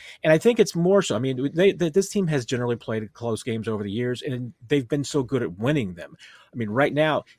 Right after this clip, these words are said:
is it just regression to the mean? I don't think that's entirely the case. I mean, I think this team has some fundamental flaws, and, and those aren't gonna get fixed. I mean, do they need some veteran leadership in specific places? I mean, I'm starting to think that this team misses Juju Smith-Schuster in more ways than we can probably imagine,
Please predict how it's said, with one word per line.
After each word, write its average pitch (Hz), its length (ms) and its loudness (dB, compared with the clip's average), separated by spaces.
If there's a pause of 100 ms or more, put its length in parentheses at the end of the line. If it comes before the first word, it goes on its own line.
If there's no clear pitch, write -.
is 160 160 2
it 170 200 0 (120)
just 170 180 -2
regression 165 440 0
to 160 100 -6
the 151 80 -2
mean? 185 320 0
I 160 60 0
don't 185 120 2
think 170 140 -4
that's 165 160 -4
entirely 117 560 -2
the 92 80 -10
case. 160 360 -4
I 151 40 -8
mean, 139 160 -2
I 143 100 2
think 170 300 -2
this 156 160 -4
team 139 180 -6
has 120 220 -4
some 127 160 -8
fundamental 107 640 -4
flaws, 143 520 -2
and, 107 180 -6 (420)
and 123 220 0
those 185 480 8
aren't 147 240 4
gonna 135 180 -2
get 127 180 -2
fixed. - 560 -10
I 123 60 -4
mean, 110 280 -4
do 127 200 -4
they 135 160 2
need 139 340 2
some 120 280 -6
veteran 131 320 0
leadership 120 580 -4
in 98 80 -12
specific 117 480 -8
places? 117 400 -4
I 107 60 -4
mean, 117 160 -4 (480)
I'm - 100 6
starting 170 260 6
to 135 60 4
think 147 220 2
that 120 100 0
this 143 160 2
team 127 300 -2
misses 120 300 -4
Juju 127 320 -2
Smith-Schuster 117 720 -2
in 104 100 -2
more 123 220 2
ways 120 260 0
than 117 100 -4
we 113 120 -4
can 101 100 -6
probably 113 280 0
imagine, 107 520 -2